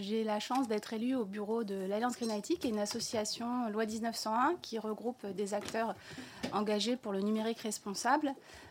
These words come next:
Euh, donc, le, les principales publications que l'on fait sont toutes, euh, disponibles gratuitement sur le site internet de l'Alliance Green I T. Euh, notamment, on, on,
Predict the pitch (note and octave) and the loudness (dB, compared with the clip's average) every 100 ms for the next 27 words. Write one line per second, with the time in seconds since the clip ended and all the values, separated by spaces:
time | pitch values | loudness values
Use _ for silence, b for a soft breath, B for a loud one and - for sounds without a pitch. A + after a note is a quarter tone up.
0 | - G3 G3 G3 F#3 A3+ A#3+ - A3 G#3+ | -8 -4 -2 -2 -2 0 0 0 2 4
1 | G#3 G3+ G3+ G3 G3 F#3+ - G#3 G#3+ A3+ | 4 2 2 2 0 -2 -2 -2 0 -2
2 | A3 B3 A#3+ A#3+ G#3+ A3 A3 A3 - A#3+ | -2 2 2 4 -2 -2 -2 -2 -2 -2
3 | - G#3+ G#3+ G#3 A#3+ - A3 - - A#3 | -2 -2 -2 0 -2 0 -4 -4 -6 -4
4 | G#3 G#3 - A3 A3+ G#3+ G#3+ A#3 B3 - | -4 -4 -4 -4 0 -2 -2 -2 -2 -2
5 | G#3 G3 - G#3 G#3+ A3 A3 G3 G3 G3+ | -2 -2 -2 -2 0 -2 -2 -2 0 0
6 | G3+ G#3+ G#3 G3+ C#4 F4 B B B B | -2 -2 -2 0 2 2 B B B B
7 | B G3+ G#3 A#3 A#3 A#3 A#3+ D4 C#4 A3+ | B 0 2 2 4 4 6 6 6 4
8 | G#3 G#3+ G#3 G#3 G3+ G3+ G3 G3+ G3+ | 2 2 2 2 2 0 -2 -4 -6